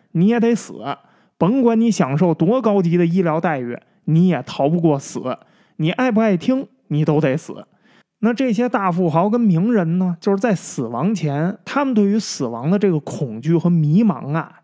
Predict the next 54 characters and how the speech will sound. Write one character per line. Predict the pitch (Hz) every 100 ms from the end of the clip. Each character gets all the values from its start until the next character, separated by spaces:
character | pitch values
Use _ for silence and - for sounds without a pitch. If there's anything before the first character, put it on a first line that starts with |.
| _
其 | - 165 254
实 | 202 220
就 | 214 127
跟 | 165
这 | 208 196
地 | 202
球 | 147 - 143
上 | 165
所 | 139 - 131 185
有 | 269 151
的 | 123
人 | 120 120 156
都 | 220
是 | 196 151
一 | 143
样 | 208 180 127
的， | 107 - _ _ _ -
大 | 175
家 | 165 185
都 | 233 247
怕 | 185 147
死， | 139 - 127 - _ _
大 | 185 165
家 | 190
都 | 196 226
不 | 196 165
知 |
道 | 175 147
死 | - 123 110
后 | 151
会 | 151 135
发 | - 202
生 | 196 214 175
什 | 131
么， | 113 - _ _ _
都 | 254 277
希 | 247 247
望 | 233 202
自 | 180 214
己 | 233
死 | - 160
了 | 151
以 | 208
后 | 156 202 180
呢， | 165 160 _ _
自 | 180 151
己 | 113
的 | 127
家 | 160 170
人 | 170 160 160
能 | 165
过 | 185 156
得 | 135
好， | - 90 123 -